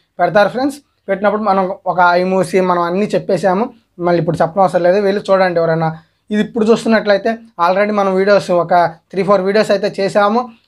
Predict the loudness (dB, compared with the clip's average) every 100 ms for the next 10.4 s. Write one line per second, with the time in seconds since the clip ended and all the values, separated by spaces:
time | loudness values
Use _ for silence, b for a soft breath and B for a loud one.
0 | -2 0 2 0 0 -2 -2 0 -2 -4
1 | -2 -2 0 0 2 2 2 0 0 -2
2 | -6 b b 0 2 4 4 4 -2 -8
3 | _ _ -2 0 0 -2 _ -6 2 2
4 | 4 2 2 -2 -4 -2 0 0 0 -6
5 | -2 0 0 -4 b _ 0 2 2 0
6 | -2 -2 -4 2 2 2 -2 _ _ -8
7 | 0 4 4 2 -4 -8 -8 0 0 2
8 | 0 0 0 0 0 -2 0 0 -2 0
9 | 2 4 2 2 0 0 -2 0 0 0
10 | 2 2 2 0